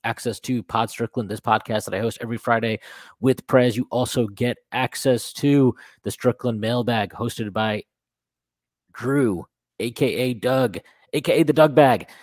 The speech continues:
that comes out every other week alongside Dallas Amico. You also get access to the Strickland Discord, where the conversation never stops. There are further tiers. There is a nine dollar tier that gets you access to Stricken Roll, my solo pod, where I rant and rave about the Knicks even more. You also get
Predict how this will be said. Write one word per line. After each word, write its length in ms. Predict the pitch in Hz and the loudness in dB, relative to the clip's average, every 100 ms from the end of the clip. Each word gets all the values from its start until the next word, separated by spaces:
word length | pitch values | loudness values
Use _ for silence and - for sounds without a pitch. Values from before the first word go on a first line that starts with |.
| - - | -18 -10
that 100 | - | -2
comes 200 | 127 120 | 2 2
out 100 | - | 2
every 160 | 127 123 | 0 0
other 100 | 120 | 0
week 240 | 127 123 - | 0 -2 -6
alongside 680 | 107 110 - 110 107 104 - - | -6 -6 -4 -4 -2 -4 -10 -6
Dallas 420 | 92 104 98 - - | -4 -4 -6 -8 -10
Amico. 560 | 92 110 110 123 110 - - _ - | -12 -8 0 2 0 -4 -16 _ -14
You 100 | - | -8
also 300 | 95 - 101 | -6 -6 -8
get 160 | 92 - | -10 -8
access 420 | 98 - - - | -10 -8 -12 -8
to 340 | - 208 190 - _ | 0 0 0 -4 _
the 60 | 120 | -6
Strickland 420 | - 143 135 110 | -4 -4 -4 -2
Discord, 400 | 139 - 131 107 | -2 0 0 0
where 180 | 135 131 | -2 -2
the 80 | |
conversation 760 | - 127 117 - 117 - 113 - | -6 -6 -6 -4 -6 -4 -8 -8
never 420 | 95 113 113 110 - | -8 -6 -2 -2 -4
stops. 640 | - 123 113 113 - - - - - _ _ _ _ _ - | -4 -2 0 -2 -4 -8 -12 -20 -20 _ _ _ _ _ -2
There 100 | 87 | -2
are 60 | |
further 260 | - 135 147 | 0 0 0
tiers. 280 | - 95 - | -6 -8 -6
There 120 | 87 | -6
is 100 | 107 | -4
a 80 | 92 | -6
nine 240 | 98 143 | -4 0
dollar 240 | 120 101 | 0 -2
tier 220 | - 104 117 | -4 -6 -6
that 160 | 104 | -8
gets 180 | 104 - | -8 -8
you 60 | - | -6
access 340 | 101 - 101 | -6 -6 -10
to 120 | - 101 | -8 -10
Stricken 340 | - 123 120 | -4 -4 -2
Roll, 200 | 110 117 | -4 -4
my 160 | 101 95 | -4 -4
solo 320 | 120 95 98 | -2 -2 -2
pod, 240 | 110 98 | -2 -2
where 120 | 104 | -2
I 40 | 82 | -2
rant 320 | 82 87 87 | -2 -6 -8
and 80 | 87 | -6
rave 160 | 85 | -6
about 160 | 85 85 | -4 -6
the 80 | 95 | -8
Knicks 180 | 87 95 | -10 -12
even 120 | 87 | -6
more. 260 | 90 113 107 | -4 -4 -4
You 140 | 101 | -2
also 240 | 90 - | 0 -2
get 160 | 85 | -4